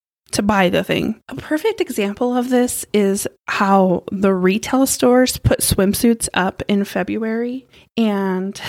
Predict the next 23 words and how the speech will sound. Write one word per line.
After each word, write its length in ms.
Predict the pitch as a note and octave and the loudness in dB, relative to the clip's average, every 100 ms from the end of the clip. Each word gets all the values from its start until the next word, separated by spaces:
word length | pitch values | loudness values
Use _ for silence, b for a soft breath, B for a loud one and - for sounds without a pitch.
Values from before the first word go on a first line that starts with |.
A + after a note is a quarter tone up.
| - - | -10 -12
<laughs> 240 | - _ | -18 _
in 140 | B3+ | 0
my 180 | C#4 G4+ | 2 0
part 240 | E4 C4+ A3+ | 2 2 4
of 60 | |
the 100 | G#3+ | 2
state, 420 | G#3 G#3+ G#3 G#3 - B B B B _ _ _ | 2 2 2 0 -4 B B B B _ _ _
it 200 | B3 B3 | -4 -4
snows 600 | - - G#3+ F#3+ G#3 B3 | -6 -2 2 4 4 4
in 160 | C#4 C#4 | 2 2
February. 800 | - E4 D4+ D4+ D4 D4+ D4+ D4+ _ _ _ _ _ | 0 0 2 2 4 4 2 -2 _ _ _ _ _
It's 200 | A3+ - | -10 -8
so 580 | - - C#4 C#4 C#4 B3+ | -12 -10 -6 -2 -2 -2
annoying 540 | B3 A3+ G#3+ G3+ G3 | 0 0 0 0 0
to 120 | G3+ | -4
see 200 | - A#3 | -2 0
the 80 | A3+ | 0
swimsuits 640 | G#3+ - G#3 G#3 A3+ A3 - | 0 0 0 0 -6 -8 -6
up 220 | F#3+ - - | -4 -4 -6
in 80 | G3+ | -8
February. 720 | - F#3 G3+ G#3 G3+ G3 G#3 - | -6 -6 -6 -6 -8 -10 -8 -2
But 200 | - - | -2 0
what's 200 | A#3 | -2